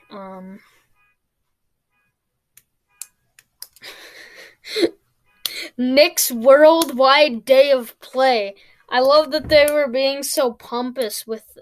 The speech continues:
uh, Nickelodeon when they made their Worldwide Day of Play.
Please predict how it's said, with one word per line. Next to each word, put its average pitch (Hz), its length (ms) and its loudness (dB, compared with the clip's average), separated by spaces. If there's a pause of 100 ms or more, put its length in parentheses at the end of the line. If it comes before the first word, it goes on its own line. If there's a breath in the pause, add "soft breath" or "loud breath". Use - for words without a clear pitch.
uh, 208 220 -6
Nickelodeon 233 920 -4
when 220 200 -8
they 214 120 -8
made 214 300 -10
their 214 200 -4
Worldwide 208 920 -6
Day 208 220 -4
of 208 200 -8
Play. 202 560 -10